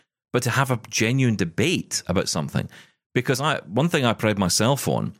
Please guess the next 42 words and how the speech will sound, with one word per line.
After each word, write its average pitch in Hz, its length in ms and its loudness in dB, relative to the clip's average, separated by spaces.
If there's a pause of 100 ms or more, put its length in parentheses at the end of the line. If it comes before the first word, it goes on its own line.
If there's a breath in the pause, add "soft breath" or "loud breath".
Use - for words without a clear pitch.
(280)
is 101 260 2
changing 101 760 2 (260)
my 95 160 4
mind 127 320 4
on 95 100 0
things. - 380 -10 (440)
I 101 80 2
don't 123 260 0
have 117 240 0
a 104 40 0
fixed - 400 -4
view. 101 420 2
It - 120 0
would, 113 260 0 (140)
it 104 180 -6
shocks 165 380 0
people 123 240 0
when 101 120 4
I 92 40 4
tell 143 260 2
them 120 120 2
this. - 240 0 (240 loud breath)
I 117 80 2
don't 208 120 2
have 202 80 2
a 151 80 -2
fixed 120 220 -2
view 139 140 0
on 175 80 4
things. 95 260 -2
And 95 100 2
they 95 40 2
say, 104 140 0 (100)
"Ah, 92 580 2
I've, 90 100 0
I've 90 180 -2
heard 110 220 2
you 101 120 0
talk 98 280 0
on 98 80 2
the 95 60 2
show. 101 240 2